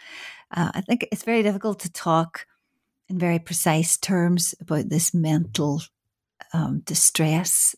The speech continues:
and, and injury. I mean, I talk about combat trauma as, as probably the most, um, useful term. It usually messes with sleep,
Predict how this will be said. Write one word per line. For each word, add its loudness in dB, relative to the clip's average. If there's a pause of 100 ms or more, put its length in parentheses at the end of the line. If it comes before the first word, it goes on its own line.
and, -2
and -4
injury. 2 (800)
I -6
mean, 2
I 4
talk -2
about -2
combat 0 (100)
trauma 2
as, -8
as -6
probably 0
the 0
most, 0
um, 2
useful 2 (260)
term. 0 (1400)
It 0 (800)
usually 0
messes 0
with 0
sleep, 4